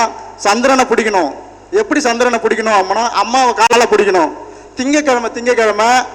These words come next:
அம்மாவுக்கு பாத பூஜை பண்ணணும். அம்மா வ-, அம்மா கிட்ட கூடவே இருக்காங்க அப்படின்னா பாத பூஜை பண்ணிக்கலாம். அம்மா கூட இல்ல அப்படின்ற பட்சத்துல அவங்க பேரையாவது சொல்லிட்டே இருக்கலாம். டெய்லி பேரை சொல்லிட்டு இருந்தாலே ஜெயிச்சிருவாங்க அவங்க.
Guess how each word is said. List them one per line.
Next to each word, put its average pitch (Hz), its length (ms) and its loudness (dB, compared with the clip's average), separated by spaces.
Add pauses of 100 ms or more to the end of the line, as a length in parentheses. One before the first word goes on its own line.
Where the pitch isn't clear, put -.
அம்மாவுக்கு 262 340 0 (120)
பாத 269 260 2
பூஜை 220 240 -2
பண்ணணும். 196 320 -2 (720)
அம்மா 247 200 0 (100)
வ-, 240 160 0 (140)
அம்மா 269 160 0 (100)
கிட்ட 254 120 -6 (460)
கூடவே 262 300 2 (100)
இருக்காங்க 254 380 0
அப்படின்னா 233 240 -2 (100)
பாத 247 240 2
பூஜை 233 240 -2
பண்ணிக்கலாம். 214 400 0 (400)
அம்மா 240 120 0 (140)
கூட 254 140 2 (160)
இல்ல 240 180 0 (400)
அப்படின்ற 220 400 0
பட்சத்துல 220 380 0 (160)
அவங்க 220 180 -2 (140)
பேரையாவது 277 500 4
சொல்லிட்டே 254 300 0
இருக்கலாம். 208 320 0
டெய்லி 226 180 2 (720)
பேரை 277 240 4 (100)
சொல்லிட்டு 262 300 0
இருந்தாலே 240 380 0
ஜெயிச்சிருவாங்க 233 500 0
அவங்க. 185 160 0